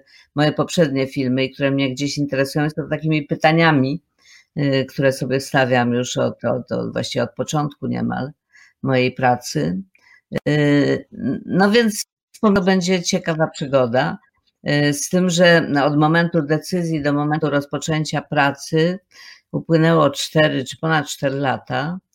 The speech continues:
e, bo miałam inne zobowiązania i zrobiłam w międzyczasie dwa inne filmy fabularne i kilka seriali. E, także, e, jak już przystępowałam, wróciłam do Szarlatana,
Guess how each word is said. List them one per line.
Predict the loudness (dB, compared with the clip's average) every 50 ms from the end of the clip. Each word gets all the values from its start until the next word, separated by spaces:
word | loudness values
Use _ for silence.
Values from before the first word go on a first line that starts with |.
| _ _ _ _ _ _ _ -6
e, | -4 -2
bo | 0 0 2
miałam | 2 4 4 4 4 4
inne | 4 4 4 2 0 -4 -6 _ _ _ _ _ -6
zobowiązania | -6 -4 -4 -2 0 0 0 0
i | -2 -2
zrobiłam | -2 -2 -2 0 0 0 0 0
w | 0
międzyczasie | 0 -2 -2 -4 -6 -4 -4 -4 -2 -2 -4 -4
dwa | -2 -2 0 0
inne | 0 0 0 0 -2
filmy | -2 -2 -4 -2 -2 -2
fabularne | -4 -4 -6 -4 -2 0 2 2 2 0 0 -2 -4 -4 -4
i | -6 -6 -8 -8 -8
kilka | -8 -10 -12 -6 -4 -4 -4
seriali. | -2 -2 -2 0 0 2 2 0 0 -2 -2 -4 -6 -6 -8 _ -20 -20 -20 -20 -20 _ _ _ -6 -2
E, | 0 2 0 0
także, | 0 0 0 0 2 0 -2 -2 0 2 4 4 4 4
e, | 4 2 2 2 2 4 6 6 6 6 2 -2 _ _ _ _ _ _ _ -2
jak | 0 2 2
już | 2 2
przystępowałam, | 2 0 -2 -2 0 0 0 2 2 0 2 4 4 4 4 4 2
wróciłam | 0 0 0 2 4 4 4 4 0
do | -2
Szarlatana, | 0 0 0 0 2 0 0 0 0 0 0 0 -2 -2 -2 -4